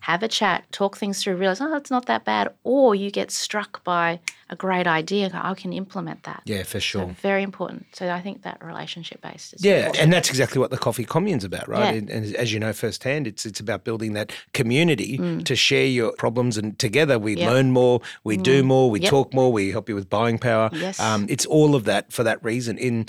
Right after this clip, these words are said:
Speaker 2: you know, what's that saying? They say, "A problem shared's a problem halved." And,
Speaker 1: That's
Speaker 2: you
Speaker 1: it.
Speaker 2: know, then nobody's immune to it, and that's what we try and do. But get involved, whether it's a Coffee Commune or whether it's
Speaker 1: Mm.
Speaker 2: a, you create your own round table,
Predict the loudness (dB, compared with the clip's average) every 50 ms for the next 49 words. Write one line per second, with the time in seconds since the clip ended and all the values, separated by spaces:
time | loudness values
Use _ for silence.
0 | -8 -12 -8 -2 -2 0 2 2 0 0 0 -2 -2 0 0 0 0 0 0 -2
1 | 0 0 0 0 0 0 0 0 0 0 -2 0 0 2 2 0 0 -4 -4 -4
2 | -4 -2 -2 -4 -2 -2 0 0 0 0 -2 -4 -4 -4 -4 -4 -4 -4 -6 -8
3 | -6 -4 -2 -2 0 -2 -2 -2 0 0 2 4 4 4 4 2 2 2 2 0
4 | 0 0 0 -2 -2 0 -2 -2 -2 -4 -10 -16 -20 -12 _ -4 -2 0 0 0
5 | 0 -2 -4 -4 -4 -4 -2 -2 -2 -2 -2 -2 -2 -2 -2 -4 -2 0 2 4
6 | 4 4 6 6 4 4 4 2 2 0 0 0 -2 -4 -2 -2 -2 -2 -2 -2
7 | -6 -4 -4 -4 -2 -2 -2 -2 -2 -4 -2 -2 0 0 0 0 0 0 -2 -2
8 | -2 -4 -8 -12 -10 -8 -8 -8 -8 -10 -12 -2 0 2 2 2 2 2 0 2
9 | 4 4 4 4 2 2 2 2 4 4 4 2 2 2 2 2 2 2 2 2
10 | 0 0